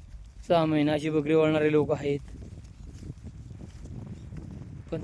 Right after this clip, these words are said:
त्यांचं घरी गेल्याच्या नंतर भरभराट करतोय, पाहिजे तेवढं त्यांना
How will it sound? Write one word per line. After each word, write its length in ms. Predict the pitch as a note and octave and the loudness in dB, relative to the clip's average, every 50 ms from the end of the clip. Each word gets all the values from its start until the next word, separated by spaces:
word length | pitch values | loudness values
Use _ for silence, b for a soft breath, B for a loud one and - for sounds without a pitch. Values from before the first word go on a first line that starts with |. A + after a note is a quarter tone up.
| - | 2
त्यांचं 260 | - F3+ F3 D#3+ F3+ | 2 2 2 4 2
घरी 240 | F3+ F3 F#3+ F#3 F3 | 4 6 6 6 8
गेल्याच्या 340 | E3 E3+ F3 F3 F3 E3 F3 | 8 8 8 8 8 6 4
नंतर 340 | F3 F3 F3 D#3+ F3 F3+ F3 E3 - - - - - - - - - - - - - - - - - - - - - - - - - - - - - - - - - | 4 4 4 4 6 6 6 4 2 -8 -14 -14 -16 -16 -16 -16 -16 -16 -16 -14 -14 -14 -14 -14 -16 -18 -18 -18 -18 -16 -14 -14 -12 -12 -14 -14 -14 -14 -14 -4 2
भरभराट 500 | E3+ E3 D#3+ D3 C#3+ D#3 D#3+ E3 E3+ D#3 | 4 6 6 8 8 10 10 10 8 8
करतोय, 400 | D#3 D#3+ E3 D3+ - - E3 D#3+ | 4 2 0 0 2 0 0 0
पाहिजे 360 | D3 C3+ E3+ E3 D#3 D3+ D#3 | 2 6 6 6 6 6 4
तेवढं 300 | D3+ D3 D#3+ D#3 D3+ D3+ | 2 2 2 4 4 4
त्यांना 280 | C#3+ D3+ D3 C#3+ C#3+ C#3+ | 2 2 0 0 0 -2